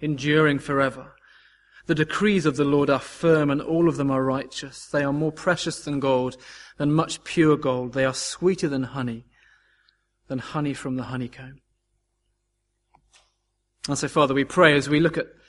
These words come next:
this chapter this morning, this extraordinary account of Naboth and his vineyard, we pray that we might know something of the sweetness of your word,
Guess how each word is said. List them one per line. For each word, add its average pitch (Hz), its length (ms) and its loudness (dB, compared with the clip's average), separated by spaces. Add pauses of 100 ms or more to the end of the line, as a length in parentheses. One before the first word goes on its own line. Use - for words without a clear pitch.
(260)
this 156 160 0
chapter - 420 0
this 147 240 0
morning, 160 640 2 (340)
this - 440 -10 (1080)
extraordinary 156 540 2
account 139 420 -2
of 131 380 -10
Naboth 151 500 4
and 131 80 -4
his 135 140 -4
vineyard, 131 480 2
we 147 160 0
pray 180 260 2
that 143 140 0
we 151 180 2
might 143 240 2
know 147 220 4
something 170 560 0
of 135 160 -4
the 151 80 -2
sweetness 190 680 -4
of 151 140 -2
your 147 180 2
word, 131 560 -2